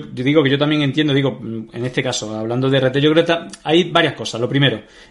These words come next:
eh, do-, do-, dos matices importantes. Eh, una, todo lo que diga Ucrania,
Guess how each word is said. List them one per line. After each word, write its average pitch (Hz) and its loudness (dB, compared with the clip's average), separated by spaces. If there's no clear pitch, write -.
eh, 127 6
do-, 170 6
do-, 160 4
dos 147 0
matices 151 0
importantes. 117 -2
Eh, 127 0
una, 156 2
todo 156 6
lo 175 6
que 170 2
diga 165 4
Ucrania, 180 0